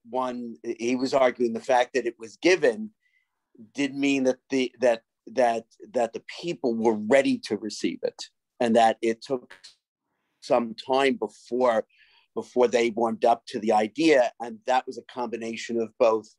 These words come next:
the, you know, the, the, the novelty, the novelty of it, the fear of being introduced to things that are new, which is, you know, just part of our nature. We don't accept things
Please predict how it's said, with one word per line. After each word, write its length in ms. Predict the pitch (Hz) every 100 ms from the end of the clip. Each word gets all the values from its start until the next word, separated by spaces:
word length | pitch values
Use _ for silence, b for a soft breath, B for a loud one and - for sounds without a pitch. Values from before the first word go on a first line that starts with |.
| _ _ _ _ _ _ -
the, 200 | 135 127
you 80 | 139
know, 140 | 123
the, 220 | 107 120 104
the, 240 | 120 110 101
the 140 | 104 110
novelty, 840 | 110 123 127 123 110 127 123 120 _ _ _ _ - - -
the 100 | 123
novelty 640 | 127 127 120 123 127 127
of 180 | 120 113
it, 300 | 117 113 - -
the 100 | -
fear 280 | 113 - 131
of 100 | 123
being 240 | 135 120 120
introduced 640 | 110 - 107 127 123 -
to 80 | 127
things 380 | - 123 120 110
that 160 | 123
are 80 | 113
new, 320 | 110 127 127
which 260 | 127 120 -
is, 200 | 120 - - 160
you 100 | 156
know, 240 | 131 117 _ _
just 160 | 143 -
part 200 | - 156
of 80 | 156
our 140 | 151
nature. 460 | 143 143 175 - 117
We 140 | 110
don't 200 | 117 123
accept 400 | 123 - 147 127
things 260 | 139 123 110